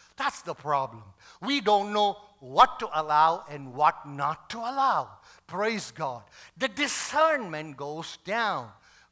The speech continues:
But to, the readiness to punish here is the willingness to take action. Praise God. But God, you know, the word of God says, God saying, "Vengeance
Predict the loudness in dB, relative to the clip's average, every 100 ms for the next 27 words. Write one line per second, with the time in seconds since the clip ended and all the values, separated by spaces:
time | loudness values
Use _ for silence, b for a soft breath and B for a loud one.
0 | -12 -4 -4 -6 -18 b b -10 -8 -6
1 | -10 _ -4 0 4 2 2 0 0 -6
2 | -6 -2 -2 -2 -6 -8 -10 -8 -8 -10
3 | -16 B B B -14 -12 -6 -4 -2 -4
4 | -6 -8 -6 -6 -8 -12 b b -18 -18
5 | -18 -18 -14 -14 -14 -20 _ _ _ -12
6 | -12 -12 -14 -14 -12 -12 -16 _ b b
7 | b -8 -6 -6 -8 -12 -14 -14 -14 -20
8 | _ b b b 2 2 4 6 8 6
9 | 0 -10 -20 -12 -2 -2 -2 -8 B B
10 | B B 2 6 6 4 2 2 0 -6
11 | -10 -10 -12 -6 0 2 0 -6 -10 -10
12 | -14 -2 2 2 0 -12 -10 -10 -10 -10
13 | -12